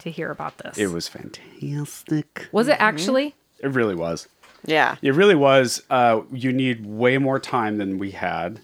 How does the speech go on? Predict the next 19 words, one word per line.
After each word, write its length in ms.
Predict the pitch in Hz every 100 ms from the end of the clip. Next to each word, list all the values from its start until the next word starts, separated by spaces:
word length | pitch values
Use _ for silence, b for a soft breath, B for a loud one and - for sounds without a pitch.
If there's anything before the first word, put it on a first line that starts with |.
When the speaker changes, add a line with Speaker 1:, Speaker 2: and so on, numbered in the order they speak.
| -
Speaker 1:
Mm-hmm. 160 | 202 196
Speaker 2:
just 180 | 135
like 160 | 165 101
any 200 | 101 92
good 180 | 92 85
amusement 380 | 87 82 82 -
park. 280 | 85 - - - 165
Speaker 3:
And 100 | 165
we 100 | 175
had 260 | 175 160 160 _ _
Speaker 2:
And 180 | 120 120
we 140 | 127 127
were 100 | 127
Speaker 3:
teenagers 480 | 120 160 147 147
in 140 | 156 135
tow. 260 | - 131
Well, 220 | 135 175 165
not 160 | 190
even, 180 | 190 139